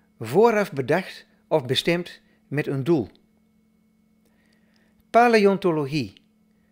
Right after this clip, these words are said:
De studie van fossielen. Magisterium. Domein, gebied of gezagsgebied. Hoofdstuk vier. Betonstorten.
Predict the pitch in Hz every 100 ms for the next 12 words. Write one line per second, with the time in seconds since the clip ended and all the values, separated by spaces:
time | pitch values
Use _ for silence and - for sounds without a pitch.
0 | _ _ _ 117 107 - 208 202 160 160
1 | - 139 202 143 101 - _ _ _ _
2 | _ _ _ _ _ _ _ _ _ _
3 | _ _ _ _ _ _ 139 175 196 196
4 | - 214 196 113 101 107 _ _ _ _
5 | _ _ _ _ _ _ 120 135 160 175
6 | 180 110 92 _ _ _ _ _ _ 117
7 | 131 123 202 - - - _ 156 156 -
8 | - _ _ _ - 135 170 175 - 110
9 | 101 - _ _ _ _ _ _ _ _
10 | _ _ _ _ _ _ _ _ _ _
11 | _ _ _ _ 139 196 - 180 165 -
12 | 175 110 - _ _ _ _ _ _ _
13 | _ _ 135 160 220 220 - 123 113 101